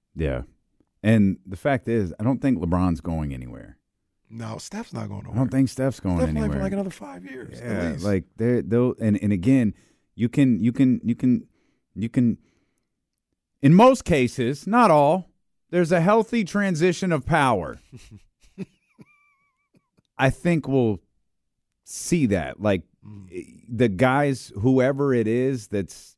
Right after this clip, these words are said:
Speaker 1: going to emerge to that mantle when, when LeBron and Steph ultimately walk away,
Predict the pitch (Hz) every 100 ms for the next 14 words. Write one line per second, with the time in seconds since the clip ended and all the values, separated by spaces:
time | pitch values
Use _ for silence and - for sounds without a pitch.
0 | _ - 110 117 107 120 101 92 101 113
1 | 113 - 110 104 76 95 104 110 113 110
2 | 101 90 69 92 90 80 92 101 101 90
3 | - 95 98 - 95 - 98 - 92 92
4 | 95 87 82 85 101